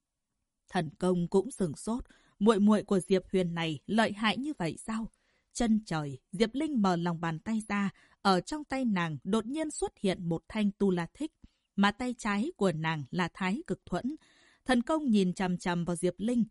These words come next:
hắn ta đang muốn ra tay lần nữa. Nhưng vào lúc này, ở chân trời đột nhiên có một thanh trường thương lao đến. Thần công đột nhiên xoay người, lòng bàn tay vung về phía trước, một mặt thủy khiên xuất hiện ở trước mặt hắn ta.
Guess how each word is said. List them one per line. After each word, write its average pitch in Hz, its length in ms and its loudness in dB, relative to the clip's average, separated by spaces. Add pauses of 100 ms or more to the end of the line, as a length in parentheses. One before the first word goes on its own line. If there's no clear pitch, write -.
(220)
hắn 202 300 2
ta - 100 0
đang 180 260 0
muốn 175 280 0
ra 190 140 -6
tay 170 220 -4
lần 147 260 -6
nữa. 170 260 -6 (240)
Nhưng 226 240 4
vào 175 200 0
lúc 320 220 -4
này, 156 280 -2 (140)
ở 196 140 2
chân 320 300 -4
trời 175 280 2
đột 185 260 0
nhiên 277 220 -4
có 359 140 -2
một 208 260 2
thanh 254 200 -2
trường 160 300 -2
thương 214 260 -2
lao 185 180 -2
đến. 170 340 -2 (540)
Thần 165 240 -2
công 185 340 0
đột 175 220 0
nhiên 226 240 2
xoay 269 260 -2
người, 170 360 0 (280)
lòng 233 220 2
bàn 240 160 2
tay 311 300 -4
vung 277 200 0
về 165 220 -2
phía 240 300 -4
trước, 311 280 -4 (340)
một 226 200 4
mặt 202 280 0
thủy 190 300 2
khiên 233 280 2 (160)
xuất - 240 -2 (100)
hiện 190 200 0 (100)
ở 165 140 -2
trước 349 300 -6
mặt 156 160 -4
hắn 170 220 -8
ta. 165 280 -8